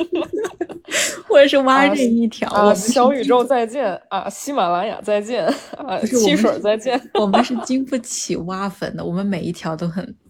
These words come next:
Speaker 1: 刚，就是
Speaker 2: 我很刚。
Speaker 1: 对，就是如果，就我其实没有自信说当我们的体量，就 maybe 也许运气好的话，未来有一天体量非常的大，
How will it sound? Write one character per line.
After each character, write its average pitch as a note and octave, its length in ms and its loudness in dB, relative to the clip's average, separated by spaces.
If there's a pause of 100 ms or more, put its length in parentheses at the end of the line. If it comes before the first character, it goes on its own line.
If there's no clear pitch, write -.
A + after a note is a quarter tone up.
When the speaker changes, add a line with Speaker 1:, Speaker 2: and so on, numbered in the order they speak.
(220)
Speaker 1:
刚， F3 240 -2 (400)
就 B3+ 120 -6
是 A#3 160 -2
Speaker 2:
我 G#3+ 120 6
很 A3 220 2
刚。 G3+ 340 2 (380)
Speaker 1:
对， G#3 280 0
就 A#3 120 -2
是 A3+ 420 -2
如 G#3+ 160 -2
果， G#3 320 0 (320)
就 C4+ 160 0
我 E3 160 0
其 E3 160 -8
实 F#3 120 -6
没 F#3 120 -2
有 F#3 140 -4
自 E3+ 180 -12
信 F3+ 200 -6
说 E3+ 120 -8
当 F3 300 -6
我 E3 80 -4
们 D3+ 160 -10
的 E3 100 -10
体 - 200 -10
量， D#3+ 360 -10
就 G#3 300 -10 (160)
maybe G3+ 400 -2
也 D#3 180 -4
许 - 440 -12
运 A3 160 2
气 F#3 120 -6
好 F3+ 240 -6
的 - 120 -12
话， E3+ 180 -8
未 F#3 180 -4
来 D3+ 160 -8
有 D3+ 160 -8
一 - 60 -10
天 E3+ 220 -8
体 - 160 -14
量 D#3 180 -8
非 F3+ 140 -10
常 - 240 -10
的 - 80 -12
大， - 240 -10